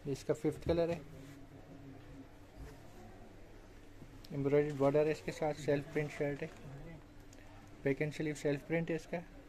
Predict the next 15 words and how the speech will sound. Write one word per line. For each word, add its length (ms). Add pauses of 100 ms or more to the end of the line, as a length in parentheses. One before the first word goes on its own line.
(720)
Contrast 480
trouser 320
है 60
इसके 200
साथ 340 (2000)
और 120
ये 100
lawn 240
का 100
दुपट्टा 360
है 40
इसमें 260 (180)
table 220
print 260
का। 160